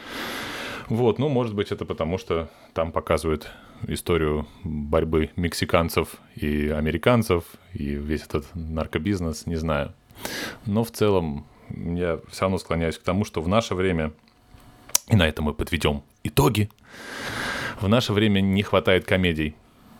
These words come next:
Реально не хватает комедий. То, что Джим Керри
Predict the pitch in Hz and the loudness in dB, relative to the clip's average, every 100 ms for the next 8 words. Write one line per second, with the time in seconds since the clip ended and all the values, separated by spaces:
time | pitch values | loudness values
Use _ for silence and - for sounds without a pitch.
0 | - - - 95 87 78 78 82 80 - | -20 -12 0 4 4 2 -2 -2 0 0
1 | - 123 147 117 95 104 - 95 190 92 | 2 2 2 2 2 0 0 0 0 0
2 | 113 101 92 | 2 2 0